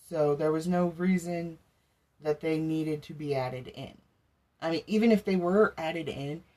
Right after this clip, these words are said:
as a red herring, that would have been a better choice. Nobody we met in the book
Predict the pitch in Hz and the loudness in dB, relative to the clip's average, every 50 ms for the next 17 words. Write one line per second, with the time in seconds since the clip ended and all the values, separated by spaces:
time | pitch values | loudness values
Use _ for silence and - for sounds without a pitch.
0 | _ _ _ _ - 139 147 147 165 160 - 147 165 156 147 147 147 143 143 147 | _ _ _ _ -8 -2 0 0 0 0 -2 -2 -2 -2 0 0 2 2 2 0
1 | 143 - - 262 294 302 294 220 165 - - - _ _ _ _ _ _ _ _ | -2 -6 -6 -4 -2 -2 0 -2 -4 -6 -10 -18 _ _ _ _ _ _ _ _
2 | _ _ _ _ _ _ _ _ _ _ _ _ _ 147 147 143 135 127 120 - | _ _ _ _ _ _ _ _ _ _ _ _ _ -8 -6 -4 -4 -4 -4 -4
3 | 165 170 180 175 160 147 139 139 143 147 139 123 131 147 - - 370 440 381 - | -4 -4 -4 -4 -4 -4 -4 -4 -6 -6 -6 -6 -6 -6 -2 0 2 2 2 2
4 | - - - - - - _ _ _ _ _ _ _ _ _ _ _ _ _ _ | -2 -6 -16 -20 -20 -20 _ _ _ _ _ _ _ _ _ _ _ _ _ _
5 | _ _ _ _ _ _ _ _ _ _ _ _ _ _ _ _ _ _ _ _ | _ _ _ _ _ _ _ _ _ _ _ _ _ _ _ _ _ _ _ _
6 | _ _ _ _ _ _ _ _ _ _ _ _ _ _ _ _ _ _ 196 196 | _ _ _ _ _ _ _ _ _ _ _ _ _ _ _ _ _ _ -2 2
7 | 214 220 247 277 294 294 294 285 254 269 247 240 233 208 - 202 208 190 190 202 | 4 6 8 8 8 8 6 6 2 2 4 4 4 4 4 2 2 4 4 4
8 | 190 190 190 - | 4 4 2 -4